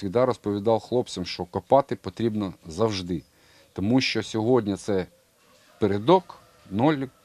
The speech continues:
як то кажуть. Життя таке, що може бути і друга лінія. Побачили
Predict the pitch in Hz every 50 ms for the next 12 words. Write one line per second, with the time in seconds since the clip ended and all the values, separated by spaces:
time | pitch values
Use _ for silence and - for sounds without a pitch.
0 | - _ _ _ _ - 98 104 - _ 113 104 - 117 107 104 95 95 90 -
1 | - - - 98 92 113 107 - 147 - - - 131 - - 156 151 135 - -
2 | 110 98 98 113 123 110 113 117 104 104 117 127 - _ - 110 110 107 110 107
3 | - - 107 104 104 104 101 98 90 101 120 123 107 113 113 117 127 123 98 82
4 | 78 71 - - _ _ _ _ _ _ _ _ _ - _ _ 110 101 98 117
5 | 123 123 - - - 110 101 101 104 101 98 98 95 95 92 92 92 90